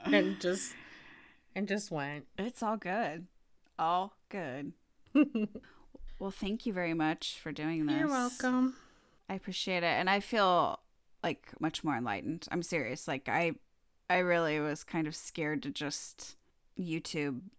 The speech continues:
Speaker 2: rabbit hole it and
Speaker 1: Yeah.
Speaker 2: end up in some place that, like, turned me off of it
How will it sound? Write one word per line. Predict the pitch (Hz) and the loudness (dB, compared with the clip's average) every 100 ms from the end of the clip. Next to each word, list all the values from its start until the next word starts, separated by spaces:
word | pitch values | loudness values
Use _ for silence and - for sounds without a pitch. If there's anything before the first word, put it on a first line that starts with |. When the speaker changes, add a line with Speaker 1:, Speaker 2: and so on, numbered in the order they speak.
| - | -2
Speaker 2:
rabbit | 147 143 135 160 | 4 4 4 -2
hole | 165 147 139 | -2 -2 -2
it | 135 - - - | -4 -6 -8 -2
and | 160 151 160 - - - - - - - | 0 0 0 -2 -4 -6 -20 -18 -16 -8
Speaker 1:
Yeah. | 156 143 | -6 -2
Speaker 2:
end | - 190 170 | 2 4 4
up | 170 165 | 2 0
in | 160 | 2
some | - 160 147 | 2 2 -2
place | - 156 - | -2 -2 -2
that, | - | -2
like, | 156 143 | -4 -4
turned | - 165 156 | -4 0 2
me | 147 | 2
off | 135 143 - | 2 0 -2
of | 135 147 | -8 -4
it | 135 127 | -4 -4